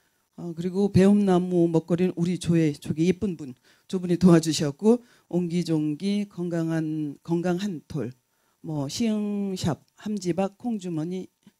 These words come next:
열두 달 시흥 먹거리, 시흥 삼터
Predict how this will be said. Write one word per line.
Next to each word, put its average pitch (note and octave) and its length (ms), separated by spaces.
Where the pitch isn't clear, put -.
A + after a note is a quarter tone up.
열두 F3 480
달 G3+ 220
시흥 G3+ 260
먹거리, C3+ 520
시흥 A3 520
삼터 F#3 720